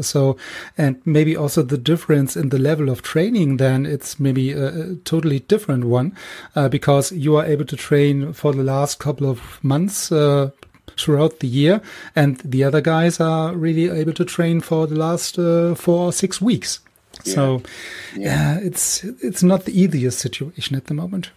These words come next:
Speaker 2: No, not at all.
Speaker 1: Not the easiest situation. I, I think, uh, it's also the, the, the host of the next Olympic Games. <laughs>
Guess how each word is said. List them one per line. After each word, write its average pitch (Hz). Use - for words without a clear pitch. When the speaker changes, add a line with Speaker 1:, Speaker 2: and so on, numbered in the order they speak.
Speaker 2:
No, 101
not 104
at -
all. 95
Speaker 1:
Not 196
the 185
easiest 196
situation. 175
I, 170
I -
think, 175
uh, 190
it's 175
also 170
the, 147
the, 139
the 131
host 165
of 147
the 135
next 185
Olympic 120
Games. 117
<laughs> -